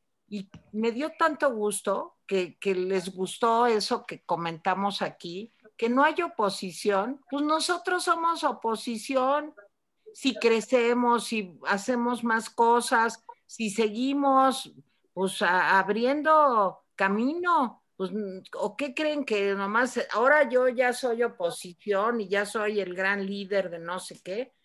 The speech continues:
Pues eso se necesita picar piedra y estamos picando piedra. Ahora, ¿ustedes se sienten oposición? Yo también. Júntense,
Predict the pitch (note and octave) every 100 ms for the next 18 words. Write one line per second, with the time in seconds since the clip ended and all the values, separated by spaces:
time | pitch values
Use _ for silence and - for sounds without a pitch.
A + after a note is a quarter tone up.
0 | _ - D4+ E4 F4+ E4 B3 - B3+ C#4+
1 | C#4+ G3+ - A3+ B3 - - B3 D4+ D4
2 | - - - _ G#3+ G#3 G3+ F#3 F#3 G#3
3 | - F#3+ - D#3+ D#3 D#3+ _ G3+ G#3 G#3
4 | F#3+ _ - F#3+ - C4 G#3 - D4+ D#4
5 | F4 - A3+ G3 A#3 A3 A#3+ A3 F3+ -
6 | E3 D#3 F3+ D#3 F#3+ F3+ A3+ - F3 D#3
7 | F#3 F3 - E3 D#3+ D#3+ D#3 _ _ _
8 | _ - - C#4+ E4+ - F4+ D4+ - A#3
9 | F#3+ D#3+